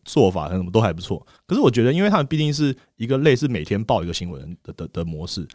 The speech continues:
就说实在，他们没有办法提供太深入的内容，他们比较像是在，就是给你一个，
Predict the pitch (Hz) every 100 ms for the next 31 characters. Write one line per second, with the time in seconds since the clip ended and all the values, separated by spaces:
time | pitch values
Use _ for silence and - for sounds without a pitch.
0 | _ _ _ - 240 247 180 170 180 123
1 | 123 131 - 92 98 - 98 - 113 101
2 | 113 92 78 87 67 - - _ _ _
3 | _ - 220 190 95 131 143 139 123 135
4 | 135 120 101 - _ _ _ - 156 151
5 | 120 107 87 95